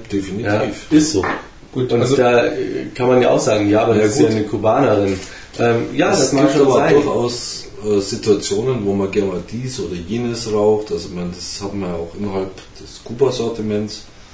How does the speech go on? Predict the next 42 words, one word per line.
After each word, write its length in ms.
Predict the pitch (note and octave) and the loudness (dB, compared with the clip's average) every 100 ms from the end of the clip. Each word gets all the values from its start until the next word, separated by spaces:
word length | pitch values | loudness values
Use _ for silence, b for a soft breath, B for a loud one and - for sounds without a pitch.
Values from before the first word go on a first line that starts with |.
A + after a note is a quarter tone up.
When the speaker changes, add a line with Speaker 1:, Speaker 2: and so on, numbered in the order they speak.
| b b - | b b -14
Speaker 1:
wo 60 | F2+ | -10
man 160 | F2 | -8
jetzt 180 | E2+ - | -8 -8
sagt, 260 | F2+ - F#2 | -10 -10 -6
„Nee, 340 | F#2+ G#2 F2+ | 2 4 2
also 160 | F2 E2+ G#2 | 0 -8 -10
das 200 | F2+ F2+ | -8 -8
ist 160 | G2 G2 | -8 -10
jetzt 340 | - - - | -10 -12 -14
gar 220 | - - | -12 -4
nicht 140 | A2 G2+ | -4 -2
mein 200 | G2+ G2 | -2 0
Ding“, 320 | G2+ G2 G2 | 0 0 -2
und, 400 | F2 E2 E2+ D#2+ | -6 -12 -14 -12
ähm, 340 | F2 F2 D#2+ E2+ - - - - - - | -12 -10 -10 -14 -18 -20 -20 -18 -14 -12
hat 140 | G2 | -8
sie 160 | G#2+ - | -6 -2
trotzdem 420 | D3+ - F#3 D#3+ | 0 0 -2 0
da 140 | G2+ | 2
liegen, 260 | G2 F#2+ F2 | 2 0 -2
weil 120 | E2+ | -4
man 120 | F2 | -4
genau 260 | F#2 F2 E2+ | -4 -2 0
weiß, 480 | A#2 D3 D3 - - B B B B B - | 2 4 2 -2 -14 B B B B B -14
es 120 | - | -10
gibt 180 | G#2+ - | -8 -4
eine 80 | G2+ | -4
Situation, 880 | G2+ F#2+ F#2 E2+ G2 F2 G2+ A2+ - | -4 -4 -6 -6 -8 -6 -6 -8 -10
ähm, 380 | G2+ F#2+ F#2 G#2 | -8 -6 -4 -4
Speaker 2:
Mhm. 100 | A2 D#3 - - - - | -4 -8 -16 -20 -20 -6
Speaker 1:
da 140 | B2+ | -4
raucht 340 | - C3 E3+ - | 0 0 0 -2
man 100 | F2 | -6
sie 140 | E2+ | -6
gern. 360 | E2 E2+ F#2 A#2+ - B B B B B B B B B B B - | -8 -6 -6 -8 -12 B B B B B B B B B B B 2
Das 320 | G#2+ - G#2 | 2 2 0
würde 180 | G#2 G#2+ | 0 0
ich 140 | - | -4
dieser 320 | G2+ G2 F#2+ | -6 -4 -4
Zigarre 360 | - F#2 G2 F#2 | -4 -6 -4 -4
schon 220 | - G#2 | -6 -4
auch, 240 | A2 D3+ | 2 0